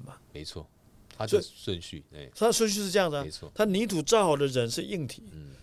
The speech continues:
Speaker 1: 才从鼻孔吹了一口灵气，
Speaker 2: 吹口气，嗯，成了
Speaker 1: 才变成有，有灵的活人。
Speaker 2: 有灵的活人，嗯。<laughs>
Speaker 1: 所以你身体一定要先健康，你的灵命才会健康啊。
Speaker 2: 哦，
Speaker 1: 对不对？
Speaker 2: 这就是一个顺序的问题啊。
Speaker 1: 它顺序的问题啊。
Speaker 2: 呀，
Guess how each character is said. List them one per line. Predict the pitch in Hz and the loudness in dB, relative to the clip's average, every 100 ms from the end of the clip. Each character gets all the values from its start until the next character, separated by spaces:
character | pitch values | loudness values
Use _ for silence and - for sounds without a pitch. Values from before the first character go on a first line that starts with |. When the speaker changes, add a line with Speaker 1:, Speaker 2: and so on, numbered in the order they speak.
| - | 4
Speaker 1:
才 | 156 | 6
从 | 170 196 - | 6 2 -4
鼻 | 156 185 | -4 -4
孔 | 202 139 113 | -4 -6 -2
吹 | 165 165 | -2 0
了 | |
一 | - | 0
口 | - 113 | 0 0
灵 | 107 | 0
气， | 110 | -2
Speaker 2:
吹 | 131 | 0
口 | |
气， | - 160 - | 0 0 -6
嗯， | 98 82 71 64 _ - - | -12 -12 -12 -18 _ -20 -14
成 | - 104 | -4 -2
了 | |
Speaker 1:
才 | 180 | -2
变 | 151 | -4
成 | 135 139 | -6 0
有， | 131 127 - | 0 0 0
有 | 127 | 0
灵 | 120 117 | 0 0
的 | 113 | 0
活 | 110 127 | 2 4
人。 | 107 | 4
Speaker 2:
有 | |
灵 | |
的 | |
活 | 92 | 2
人， | 76 - | -2 -10
嗯。 | 82 80 - 98 107 | -14 -12 -12 -12 -14
<laughs> | - - | -12 0
Speaker 1:
所 | 269 | 2
以 | |
你 | 190 | 4
身 | 135 247 262 | 4 4 4
体 | 175 | 2
一 | |
定 | 170 | 4
要 | 202 | 4
先 | 175 175 | 4 0
健 | 190 165 | 0 0
康， | 147 147 | 0 -2
你 | 131 | -2
的 | 143 | 0
灵 | 131 131 | 2 2
命 | 170 214 147 | 2 0 0
才 | 123 | -2
会 | |
健 | 123 135 | -4 -6
康 | 110 104 | -8 -10
啊。 | 107 - - - | -10 -14 -20 -18
Speaker 2:
哦， | 90 123 127 76 69 - - - - - - | -10 -8 -8 -10 -14 -20 -20 -20 -20 -20 -2
Speaker 1:
对 | 151 | 4
不 | 156 | 4
对？ | |
Speaker 2:
这 | 127 | 4
就 | |
是 | 135 | -2
一 | |
个 | 95 | -8
顺 | 92 135 101 | -6 -6 -6
序 | 104 | -6
的 | 85 | -6
问 | - | 2
题 | 233 | 4
啊。 | |
Speaker 1:
它 | 233 | 6
顺 | 254 | 2
序 | 202 226 | 2 2
的 | 180 | 4
问 | 208 | 2
题 | 131 113 | 0 -2
啊。 | 113 - | -4 -12
Speaker 2:
呀， | 90 104 82 | -12 -10 -10